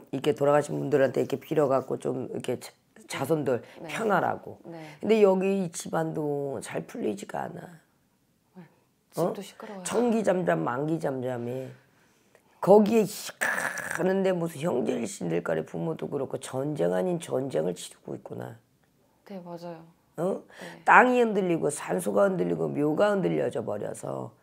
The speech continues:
Speaker 2: 아.
Speaker 1: 자손들이 편안하지를 못해요. 그리고 누구 하나
Speaker 2: 네.
Speaker 1: 조상을 대우하고 살아가지를 못하고 있고요.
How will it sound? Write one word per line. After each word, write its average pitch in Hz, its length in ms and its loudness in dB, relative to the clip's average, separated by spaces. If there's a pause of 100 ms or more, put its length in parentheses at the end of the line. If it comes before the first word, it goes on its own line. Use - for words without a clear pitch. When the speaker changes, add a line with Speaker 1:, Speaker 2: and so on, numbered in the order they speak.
(180)
Speaker 2:
아. 175 140 -20
Speaker 1:
자손들이 196 800 4
편안하지를 139 840 -4
못해요. 110 600 -10 (500)
그리고 220 240 4
누구 208 340 -2
하나 135 480 -2 (100)
Speaker 2:
네. 175 200 -12
Speaker 1:
조상을 220 500 2
대우하고 202 500 6
살아가지를 131 640 -4
못하고 117 440 -10
있고요. 110 440 -10